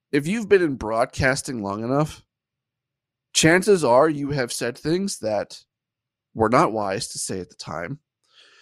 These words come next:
that w-, could have been said the wrong way or could have been said in a better way, or, uh, that you were just flat out wrong about, or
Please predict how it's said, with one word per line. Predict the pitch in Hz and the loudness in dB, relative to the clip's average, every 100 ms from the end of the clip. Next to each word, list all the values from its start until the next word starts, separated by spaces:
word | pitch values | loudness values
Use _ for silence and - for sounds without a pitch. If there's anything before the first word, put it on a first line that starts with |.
| _ _ _ | _ _ _
that | 127 135 123 120 - | 4 6 6 4 -2
w-, | 101 127 - | -14 -14 -12
could | - 202 196 | 4 6 6
have | 175 147 143 | 2 0 2
been | 156 143 | 2 2
said | - 147 139 - | 0 0 0 -2
the | 123 120 | -8 -2
wrong | 123 120 113 | 0 0 0
way | 110 123 | 2 2
or | 156 127 | 2 -2
could | - | -6
have | 117 117 | -6 -6
been | 110 127 | -8 -4
said | 113 | -4
in | 110 | -6
a | |
better | 110 127 113 | -2 0 0
way, | 104 90 95 147 _ - - - - _ | -4 -6 -8 -10 _ -20 -20 -20 -20 _
or, | 196 220 202 196 - _ _ _ _ _ | 8 8 8 2 -2 _ _ _ _ _
uh, | 143 151 143 - 151 | 4 4 4 0 -2
that | 170 - - | 0 0 -4
you | 170 160 | -2 -2
were | 147 | -2
just | 143 - | -6 0
flat | 139 139 | 4 4
out | 110 | 4
wrong | 120 147 139 | 4 4 4
about, | 110 101 101 131 - _ _ _ _ _ | -2 -6 -4 -6 -6 _ _ _ _ _
or | 156 196 202 196 | 2 4 4 2